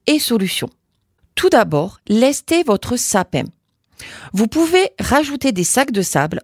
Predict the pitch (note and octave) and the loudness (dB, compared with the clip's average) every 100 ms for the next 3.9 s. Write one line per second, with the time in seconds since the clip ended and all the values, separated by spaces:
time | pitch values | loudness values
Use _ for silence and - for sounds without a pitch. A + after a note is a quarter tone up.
0 | - G3 A3 - D#4 D#4 G#3+ A3+ B3+ - | -4 0 0 2 0 2 0 0 -2 -8
1 | - D4 A3 - C#3+ D#3 _ _ - - | -2 0 0 -2 -6 -6 _ _ -20 -6
2 | - B3 C#4 - A#3+ A#3 A#3+ C#4+ - F#3+ | -4 0 0 2 2 2 2 0 0 -2
3 | G3 G3+ F#3+ - C#4 A#3+ F3+ C#3 | 0 0 -2 -2 2 2 2 -4